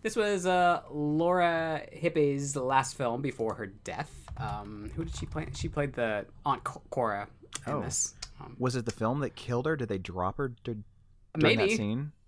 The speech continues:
Speaker 1: I mean, yeah, they levitated her body and just dropped her off a flight of stairs. So who knows? Yeah.
Speaker 2: They were like, "Whoopsie. <laughs> Well,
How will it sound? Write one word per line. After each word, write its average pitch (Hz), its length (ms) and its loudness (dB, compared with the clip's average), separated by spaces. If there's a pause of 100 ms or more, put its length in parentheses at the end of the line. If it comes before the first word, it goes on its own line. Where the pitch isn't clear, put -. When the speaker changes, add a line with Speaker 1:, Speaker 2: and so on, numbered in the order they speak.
(420)
Speaker 1:
I 139 120 -2
mean, 147 160 4
yeah, 135 120 2
they 131 120 0
levitated 170 360 6
her 170 80 10
body 151 380 10
and 110 400 -2 (560)
just - 180 -2
dropped 123 300 4
her 165 80 10
off 147 100 12
a 147 60 4
flight 151 160 10
of 139 60 8
stairs. 175 200 4
So 117 60 -2
who 156 140 4
knows? 160 260 2
Yeah. 147 240 0
Speaker 2:
They 113 80 -2
were 110 100 2
like, 101 200 4
"Whoopsie. 127 480 2
<laughs> - 40 -6
Well, 139 300 -2